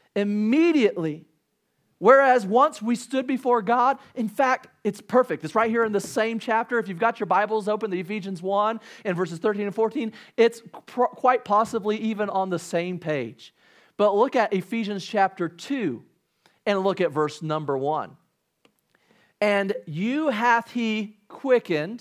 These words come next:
that word quickened means made alive, "who were dead in trespasses and sins." So here is the i-, immediate transformation that takes place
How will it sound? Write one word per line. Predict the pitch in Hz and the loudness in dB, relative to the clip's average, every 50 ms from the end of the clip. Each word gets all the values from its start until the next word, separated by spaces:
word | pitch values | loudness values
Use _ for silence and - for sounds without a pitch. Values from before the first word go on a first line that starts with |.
| - 180 | -4 -2
that | 170 170 | -2 -2
word | 185 185 185 180 - | 0 -2 -4 -4 -6
quickened | - - 233 214 - 196 185 185 | -4 -4 -4 -2 -2 -6 -6 -6
means | 180 180 180 180 156 156 | -6 -6 -6 -6 -6 -4
made | 165 165 175 202 | -2 -2 0 0
alive, | 220 220 202 170 147 139 131 139 175 214 - - _ _ _ _ _ _ _ _ _ _ _ | 2 2 2 2 0 0 -2 -4 -6 -10 -12 -18 _ _ _ _ _ _ _ _ _ _ _
"who | - - 262 262 | -4 -2 -2 2
were | 247 233 226 208 | 4 4 4 4
dead | 170 - - 226 254 254 262 277 277 294 294 285 - _ _ _ _ | 2 0 0 0 2 2 2 2 2 0 -2 -4 -8 _ _ _ _
in | - 220 202 196 | -4 -2 -2 -2
trespasses | - - - 262 269 285 277 - - - 254 247 240 247 - - 254 254 254 247 240 - - _ _ _ _ _ _ _ _ _ - | -4 -4 -4 0 0 0 0 -2 -6 -4 -2 -2 -2 -2 -4 -6 -6 -6 -6 -8 -10 -14 -20 _ _ _ _ _ _ _ _ _ -4
and | 190 185 180 165 | -4 -4 -4 -6
sins." | - - 190 170 143 123 110 95 65 - - - - _ _ _ _ _ _ _ _ _ | -6 -6 -4 -4 -4 -6 -8 -14 -20 -20 -20 -20 -20 _ _ _ _ _ _ _ _ _
So | _ - 285 277 247 | _ 2 2 2 2
here | 208 180 196 294 320 349 359 | 0 -2 -2 0 0 2 0
is | 349 311 285 277 262 196 | 0 2 0 0 0 0
the | 233 220 196 - - | -2 -2 -2 0 -2
i-, | 208 208 208 208 190 190 - | -2 -2 -2 -4 -6 -2 -2
immediate | 208 196 196 202 208 233 320 330 349 339 349 349 339 349 | -2 0 0 -2 -2 0 0 0 2 2 0 0 -2 -4
transformation | - - 277 269 269 277 - - 262 254 254 240 233 233 202 190 220 202 | -8 -4 -2 -2 -2 -4 -6 -6 -4 -2 0 0 0 -2 -4 -6 -4 -2
that | 190 185 190 | -2 -2 -2
takes | 214 214 208 208 - | -4 -6 -6 -6 -12
place | _ 226 220 202 185 156 - - | _ -2 0 2 0 0 -2 -6